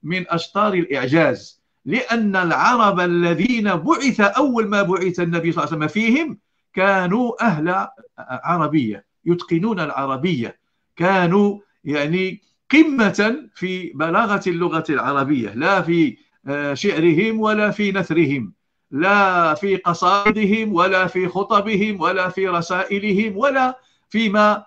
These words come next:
سوى ذلك من أنواع وأجناس كلامهم. فإن ال-، البلاغة العربية بلغت ذروتها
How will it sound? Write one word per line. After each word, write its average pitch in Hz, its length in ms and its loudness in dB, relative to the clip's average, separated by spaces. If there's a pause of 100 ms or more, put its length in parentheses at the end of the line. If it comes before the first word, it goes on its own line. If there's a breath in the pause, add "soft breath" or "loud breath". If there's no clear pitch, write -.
(100)
سوى 190 320 0
ذلك 214 400 0
من 196 240 -2
أنواع 175 400 4 (120)
وأجناس 190 580 0
كلامهم. 165 840 0 (340)
فإن 208 600 0 (560 soft breath)
ال-، 160 420 2
البلاغة 170 920 2
العربية 160 800 0
بلغت 175 560 0
ذروتها 175 880 0